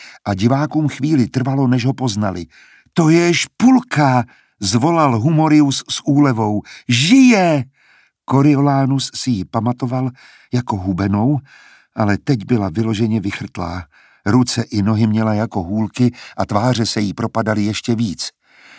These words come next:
Krčila se v ústí chodby ve svých špinavých pruhovaných šatech, mžourala do slunečního světla a v ruce svírala prázdnou láhev od vody. „Vydrž, Špulko,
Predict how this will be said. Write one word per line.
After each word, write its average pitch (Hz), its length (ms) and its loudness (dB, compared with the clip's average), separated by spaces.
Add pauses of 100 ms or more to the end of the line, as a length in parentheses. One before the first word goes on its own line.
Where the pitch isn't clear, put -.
(260)
Krčila 170 460 -2
se 127 180 0
v - 120 -10
ústí 143 400 -6
chodby 135 500 0 (260)
ve 120 120 0
svých 113 320 -6
špinavých 131 580 -2
pruhovaných 123 640 0
šatech, 117 440 -8 (400)
mžourala 123 640 0
do 107 160 -4
slunečního 120 600 -2
světla 123 460 -4 (480)
a 92 120 -6
v 85 60 -6
ruce 127 320 -2
svírala 131 640 -2 (340)
prázdnou 98 600 -2
láhev 101 440 -4
od 92 200 -8
vody. 85 280 -10 (420)
„Vydrž, 151 600 2
Špulko, 151 680 0